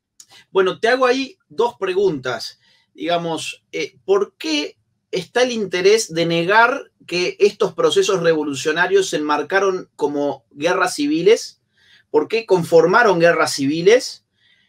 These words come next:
Y eso por un lado, ¿por qué se niega la realidad de la guerra?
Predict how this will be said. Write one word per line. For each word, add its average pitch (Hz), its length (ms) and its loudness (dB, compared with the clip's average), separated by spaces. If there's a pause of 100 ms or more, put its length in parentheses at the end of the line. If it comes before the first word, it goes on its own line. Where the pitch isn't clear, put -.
(840)
Y 220 400 0 (220)
eso 185 260 2
por 202 120 6
un 185 120 8
lado, 139 340 4
¿por 156 120 2
qué 247 100 0
se 214 180 -2
niega 190 540 2
la 143 160 0
realidad 151 400 0
de 165 80 2
la 139 120 0
guerra? 226 520 0